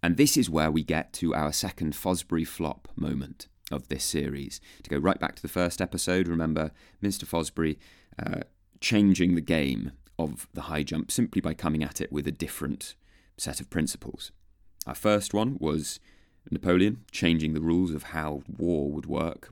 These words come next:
how war would function. Nelson's doing exactly the same thing here.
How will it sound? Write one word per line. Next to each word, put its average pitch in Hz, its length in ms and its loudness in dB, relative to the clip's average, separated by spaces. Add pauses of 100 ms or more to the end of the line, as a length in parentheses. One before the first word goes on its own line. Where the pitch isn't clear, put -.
(120)
how 76 120 -6
war 80 280 0
would 78 100 -4
function. - 540 -4 (1800)
Nelson's 98 460 2
doing 85 180 2
exactly 80 380 -2
the - 60 -6
same 78 180 -4
thing 78 160 -6
here. 73 300 -8